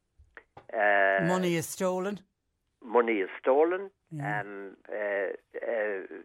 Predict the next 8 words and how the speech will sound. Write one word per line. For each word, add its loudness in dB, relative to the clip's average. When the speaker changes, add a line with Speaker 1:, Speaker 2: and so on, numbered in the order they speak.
Speaker 1:
the, 0
the -4
important 4
things -2
are 2
not 0
paid. 2
Um, 0